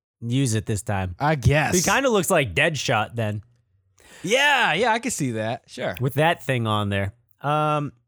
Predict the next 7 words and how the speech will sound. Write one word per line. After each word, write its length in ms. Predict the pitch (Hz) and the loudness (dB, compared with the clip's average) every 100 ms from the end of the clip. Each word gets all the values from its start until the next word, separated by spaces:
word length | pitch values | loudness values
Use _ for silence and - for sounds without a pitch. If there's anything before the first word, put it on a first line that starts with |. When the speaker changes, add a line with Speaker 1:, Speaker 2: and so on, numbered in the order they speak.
| _ | _
Speaker 1:
anyway, 480 | 202 247 160 139 127 - _ _ - | 0 2 2 0 -2 -10 _ _ -10
so 320 | - 196 185 | 0 2 4
yeah, 220 | 220 175 | 4 4
they 160 | 165 196 | 2 2
defeat 400 | 190 - 294 - | 0 -2 -2 0
this 180 | 240 | -2
guy. 600 | - 170 147 151 170 175 | 2 2 4 2 2 -2